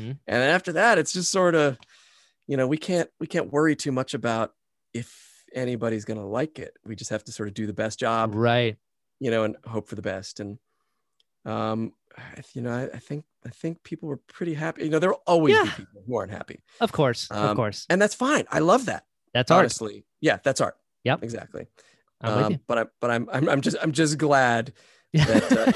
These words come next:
Speaker 1: at, at the end of the day, nobody showed up at my house dressed as Sasuke with a kunai, and, you know.
Speaker 2: Yeah, that's true. You didn't get, like, scrolls sent to your house. You're like, "Uh, don't open it."
Speaker 1: <laughs> No, thankfully.
Speaker 2: <laughs>
Speaker 1: Thankfully.
Speaker 2: That's wild.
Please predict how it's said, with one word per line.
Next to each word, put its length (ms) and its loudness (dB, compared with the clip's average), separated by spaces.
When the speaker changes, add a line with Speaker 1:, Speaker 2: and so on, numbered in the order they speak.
Speaker 1:
at, 160 0
at 100 4
the 140 4
end 100 4
of 80 2
the 60 0
day, 240 4
nobody 260 4
showed 260 4
up 100 0
at 40 -12
my 180 0
house 240 -2
dressed 280 -6
as 80 -8
Sasuke 440 -6
with 120 -14
a 20 -12
kunai, 320 -12
and, 160 -14
you 80 -12
know. 160 -16
Speaker 2:
Yeah, 220 4
that's 180 2
true. 320 -2
You 100 0
didn't 140 0
get, 100 0
like, 160 -2
scrolls 520 0
sent 220 -6
to 60 -10
your 140 -4
house. 360 -6
You're 80 -2
like, 140 -6
"Uh, 60 -2
don't 160 6
open 220 4
it." 120 0
Speaker 1:
<laughs> 500 8
No, 180 -2
thankfully. 420 -4
Speaker 2:
<laughs> 1120 -4
Speaker 1:
Thankfully. 460 -10
Speaker 2:
That's 300 0
wild. 520 -4